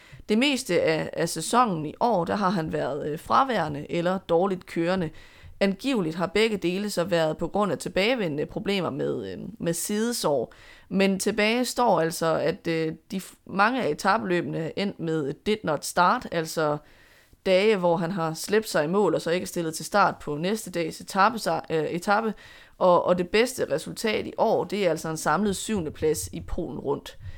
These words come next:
Så jeg synes, at for ham, der skal tyve toogtyve jo give svaret på, om tyve enogtyve var den svære toer, øh, og et,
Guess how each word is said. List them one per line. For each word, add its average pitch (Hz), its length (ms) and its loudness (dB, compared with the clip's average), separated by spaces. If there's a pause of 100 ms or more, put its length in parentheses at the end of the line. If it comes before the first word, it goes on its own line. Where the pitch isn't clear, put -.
(260)
Så - 160 -4
jeg 196 140 0
synes, 220 360 -2
at 175 120 -2
for 185 100 -2
ham, 214 260 2
der 220 100 0
skal 175 220 -6
tyve 175 300 -4
toogtyve 190 600 -2
jo 180 80 -2
give 175 160 -8
svaret 180 440 0 (140)
på, - 400 -2
om 156 280 -2 (140)
tyve 202 240 0
enogtyve 185 600 -2
var 151 320 -2
den 165 140 -6
svære 175 320 -2
toer, 185 460 0 (520)
øh, 170 340 0 (100)
og 160 140 2
et, - 260 -6